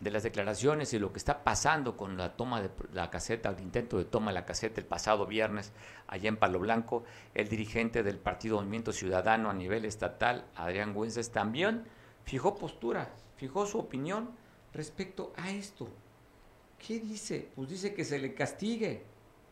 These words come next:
que se le castigue a estos, a estas personas que son criminales,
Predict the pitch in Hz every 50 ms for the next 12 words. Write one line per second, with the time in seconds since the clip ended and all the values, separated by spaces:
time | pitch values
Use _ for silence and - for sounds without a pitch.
0 | - - - - 113 117 120 123 120 - 143 123 - - 170 170 165 170 160 156
1 | 160 - - - - - - - - - - - - 110 120 135 135 139 - 143
2 | 123 - - - - - - 131 127 - 151 135 - - 120 107 104 - 135 139
3 | 139 147 156 156 - - - - - - - - - - 110 - 143 143 143 -
4 | - 131 123 117 110 113 131 165 180 175 123 101 - - - -